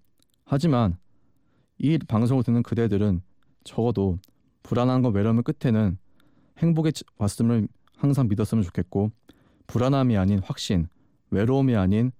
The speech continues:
행복함을 함께 느꼈으면 하는 그런 바람입니다. 항상 외-, 불안함과 외로움에 지쳐 쓰러져 가는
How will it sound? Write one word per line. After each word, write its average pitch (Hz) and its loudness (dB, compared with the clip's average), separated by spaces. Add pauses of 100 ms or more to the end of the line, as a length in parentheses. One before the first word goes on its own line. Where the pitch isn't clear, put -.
(340)
행복함을 101 0
함께 135 -2
느꼈으면 104 0
하는 98 2
그런 104 -2
바람입니다. 90 0 (1500)
항상 151 2
외-, 107 2
불안함과 123 0
외로움에 104 2
지쳐 - -4
쓰러져 135 0
가는 95 0